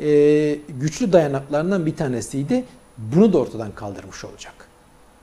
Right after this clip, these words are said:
İşveren artık bunun için bunu esas almayacak.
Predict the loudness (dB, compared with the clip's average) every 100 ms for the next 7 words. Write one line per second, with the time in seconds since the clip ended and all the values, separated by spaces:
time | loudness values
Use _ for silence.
0 | _ -6 -2 2 2 0 -4 -6 -2 -2
1 | -2 -2 -6 -4 -4 -4 -6 -4 -4 -4
2 | -2 -2 -2